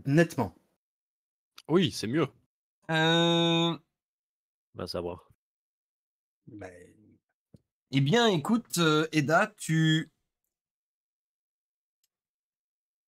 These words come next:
Speaker 3: euh, la flèche, euh, se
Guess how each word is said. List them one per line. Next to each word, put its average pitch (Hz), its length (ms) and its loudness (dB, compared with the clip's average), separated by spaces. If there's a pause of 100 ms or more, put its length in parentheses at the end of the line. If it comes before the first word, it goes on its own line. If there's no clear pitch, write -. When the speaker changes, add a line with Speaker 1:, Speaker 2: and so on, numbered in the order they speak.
(920)
Speaker 3:
euh, 151 500 0
la 139 160 -2
flèche, 233 540 -4
euh, 175 320 0
se 165 180 -6